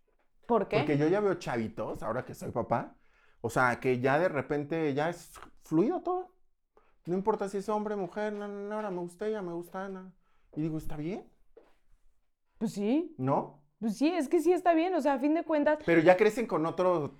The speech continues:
Speaker 2: o sea, vaya, sin, sin tanto, pues sí, sin tanta estructura social, o sea, ¿no?
Speaker 1: Sí, yo me acuerdo que hace como diez años, mi hermano tiene cinco años más que yo,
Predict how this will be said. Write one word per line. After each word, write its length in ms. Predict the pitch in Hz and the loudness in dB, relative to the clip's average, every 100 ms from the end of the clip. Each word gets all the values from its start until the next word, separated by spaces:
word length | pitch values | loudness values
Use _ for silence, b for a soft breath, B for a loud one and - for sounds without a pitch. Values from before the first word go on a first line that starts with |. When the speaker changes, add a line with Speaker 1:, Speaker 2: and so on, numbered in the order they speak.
| - | -8
Speaker 2:
o 60 | 120 | 0
sea, 260 | 160 147 | 6 8
vaya, 300 | 147 165 160 | 8 6 6
sin, 280 | 135 143 143 | 2 -2 -2
sin 260 | 143 151 147 | -2 -2 2
tanto, 1200 | 170 175 170 196 185 147 127 120 113 110 107 - _ _ _ _ _ _ - | 2 0 0 2 4 4 4 4 4 2 0 -6 _ _ _ _ _ _ -6
pues 140 | 131 | -2
sí, 100 | 208 | -2
sin 220 | 214 170 | 0 0
tanta 200 | 190 220 | 0 -2
estructura 520 | 311 - 139 185 208 | -2 0 0 0 -2
social, 520 | 226 120 - 170 196 165 | -2 -12 -6 -2 0 -2
o 40 | |
sea, 360 | 120 135 131 127 | -2 0 2 0
¿no? 400 | 135 165 - - _ _ _ | -4 -6 -10 -14 _ _ _
Speaker 1:
Sí, 420 | - - 330 349 262 | 0 6 8 8 6
yo 120 | 370 | 4
me 100 | 403 | 4
acuerdo 420 | 415 392 359 370 | 2 4 4 4
que 100 | 349 | 4
hace 1000 | 277 - 277 277 311 311 311 294 240 - - | 2 4 2 2 2 2 4 6 6 4 -2
como 320 | 226 214 214 | 0 0 -2
diez 460 | 196 240 269 269 | 0 4 4 4
años, 280 | 262 262 285 | 0 2 0
mi 100 | 262 | 0
hermano 300 | 220 226 247 | 0 0 -2
tiene 800 | 247 240 240 240 240 226 202 185 202 | -4 -4 -2 -2 -4 -4 -4 -8 -10
cinco 360 | - 226 226 | -6 -2 0
años 260 | 214 208 202 | -2 -4 -8
más 200 | 196 - | -10 -6
que 120 | 190 | -6
yo, 220 | 196 269 | -4 -6